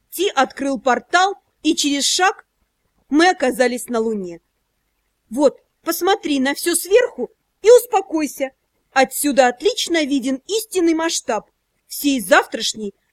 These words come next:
кутерьмы. Меньше чем через сутки ты станешь официально зваться императрицей Астер Кибеллой Тер Калариан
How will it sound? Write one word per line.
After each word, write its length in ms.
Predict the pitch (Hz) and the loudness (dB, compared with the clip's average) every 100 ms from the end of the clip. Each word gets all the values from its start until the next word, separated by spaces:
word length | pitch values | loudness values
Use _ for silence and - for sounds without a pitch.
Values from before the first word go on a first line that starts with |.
| _ | _
кутерьмы. 580 | 330 330 285 220 202 202 _ _ _ _ _ _ _ _ _ _ _ _ _ _ | -4 -2 -4 -2 -6 -8 _ _ _ _ _ _ _ _ _ _ _ _ _ _
Меньше 480 | 262 285 302 269 269 | -2 0 2 -2 -4
чем 200 | 262 277 | -4 -4
через 320 | 269 285 285 | -2 -2 -2
сутки 420 | 349 381 - 240 - _ _ | 0 -2 -2 -8 -8 _ _
ты 120 | 269 | -6
станешь 480 | - - 277 277 - | -4 -2 -2 -2 -4
официально 680 | 285 294 285 - 349 370 294 | -6 -6 -10 -2 0 0 -2
зваться 480 | 233 294 320 - 311 | 0 0 0 -2 -6
императрицей 840 | - 320 370 349 370 254 220 - 208 | -2 -2 2 2 0 -8 -8 -10 -8
Астер 480 | - 214 - 370 427 - _ _ _ | -6 -8 -4 -2 -2 -6 _ _ _
Кибеллой 600 | 269 208 269 254 233 226 | -6 2 4 6 4 0
Тер 260 | - 240 | 2 0
Калариан 560 | 214 233 240 277 392 403 | 0 -2 0 4 2 2